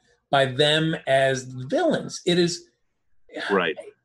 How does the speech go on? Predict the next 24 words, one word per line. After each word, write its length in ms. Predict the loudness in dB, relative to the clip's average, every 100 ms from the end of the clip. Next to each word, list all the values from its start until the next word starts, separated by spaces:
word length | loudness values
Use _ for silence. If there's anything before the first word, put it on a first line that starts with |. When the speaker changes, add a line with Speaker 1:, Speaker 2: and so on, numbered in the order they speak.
| _ _ _
Speaker 1:
and, 120 | 0
like, 160 | 0 0
I 40 | 2
felt 200 | 4 4
like 120 | 4
this 180 | 4 4
episode 360 | -2 2 4
where 120 | 6 4
you 160 | 6
get 80 | 4
to 60 | 4
see 160 | 0
the 120 | 0
bad 280 | 2 2 4
guys 240 | 4 0 0
win, 380 | 0 0 -2 -6 _ _ _ _
we 280 | 2 4 4
were, 280 | 4 2 2
we 140 | 4 4
would 140 | 4
get 140 | 0
to 80 | 0
see 260 | -2 0 2
them 360 | 2 0 -2